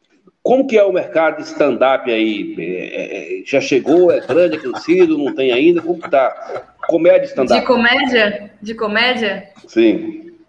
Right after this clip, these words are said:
Speaker 1: exato.
Speaker 2: Olha, um, antes da pandemia, um pouco antes da pandemia, eu lembro que eu fui num bar aqui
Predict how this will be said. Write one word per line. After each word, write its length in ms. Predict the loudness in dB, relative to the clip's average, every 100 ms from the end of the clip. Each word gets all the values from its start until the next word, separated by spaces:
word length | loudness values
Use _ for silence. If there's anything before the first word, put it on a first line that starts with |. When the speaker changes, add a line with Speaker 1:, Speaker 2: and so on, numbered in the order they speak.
| _ _
Speaker 1:
exato. 360 | -2 0 0 2
Speaker 2:
Olha, 460 | 2 2 2 0 -2 -10 -20 _ _
um, 520 | -10 -8 -8 -10 -16 -12 -6
antes 240 | -4 -2
da 120 | -4
pandemia, 420 | -2 -2 0 0
um 60 | 0
pouco 260 | 0 0 0
antes 180 | -2
da 100 | -2
pandemia, 800 | 0 2 2 0 -2 -2 0 0 0
eu 120 | -2
lembro 260 | -4 -6
que 80 | -4
eu 80 | -4
fui 320 | -2 -2 0
num 240 | -2 -4 0
bar 340 | 2 4 4
aqui 840 | 2 -2 -6 -6 -4 -6 -8 -14